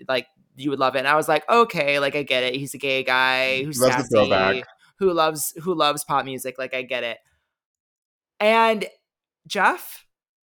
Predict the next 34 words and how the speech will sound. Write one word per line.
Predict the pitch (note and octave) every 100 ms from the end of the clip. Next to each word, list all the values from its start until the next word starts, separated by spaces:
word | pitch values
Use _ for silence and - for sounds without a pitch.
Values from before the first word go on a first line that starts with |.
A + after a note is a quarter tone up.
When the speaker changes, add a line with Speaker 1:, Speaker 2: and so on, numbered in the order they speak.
| _ _
Speaker 1:
when | G3 G#3
he, | B3 F#3+
so | B3 G#3 G3+ F3 - _ _ _ _ _ G3
I'm |
trying | F#3+ G#3+
to |
remember | A#3 A#3 A3
all | E3+
the | F3
songs | F3+ D#3+ D3+
that | D#3
he | F#3
played. | D#3+ B2+ G#2+ - _
So | - F#3 D#3+
it |
was | D#3+
a, | E3+
just | - G3+
a | C4
thirty-minute | B3 A#3+ A#3 A#3
class. | - C#3+ C#3
It | D#3
was | D3
a |
boot | D#3 D3+
camp. | D3+ B2+ A#2+ - _ _ _ _ _ F3+
And | F3+ E3
he | E3 F#3
started | - E3+ G#3
it | A#3
out | A3 F3+ D#3+
with | F3
Rhythm | D3+ C#3 F3+
Nation. | C#3+ C3 C#3 B2+ D#3+